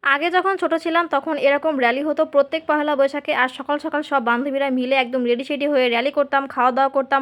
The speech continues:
প্রচুর মজা করতাম। অনেকের নাকি এগুলা করতে ভালো লাগে না, কিন্তু আমার তো এখনো পর্যন্ত খুবই মজা লাগে। আর দেখো এই রোদের মধ্যে সবাই যাচ্ছে এখন র‍্যালি করতে করতে। আর এই রোদের মধ্যে র‍্যালি করার ফল আমাকে একটু পরেই ভুগতে হবে।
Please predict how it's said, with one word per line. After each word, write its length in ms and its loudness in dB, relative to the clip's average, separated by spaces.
প্রচুর 280 -2
মজা 220 0
করতাম। 360 -2
অনেকের 360 2
নাকি 220 0
এগুলা 280 2
করতে 240 2
ভালো 260 2
লাগে 240 4
না, 120 0
কিন্তু 240 -2
আমার 300 2
তো 100 -2
এখনো 360 0
পর্যন্ত 300 -2
খুবই 340 -2
মজা 280 0
লাগে। 280 2
আর 160 2
দেখো 300 -2
এই 220 2
রোদের 260 6
মধ্যে 260 0
সবাই 300 0
যাচ্ছে 340 0
এখন 200 -2
র‍্যালি 200 2
করতে 240 -2
করতে। 300 -2
আর 200 2
এই 240 4
রোদের 280 0
মধ্যে 220 0
র‍্যালি 260 4
করার 240 2
ফল 300 4
আমাকে 300 0
একটু 240 -2
পরেই 320 4
ভুগতে 320 -4
হবে। 300 2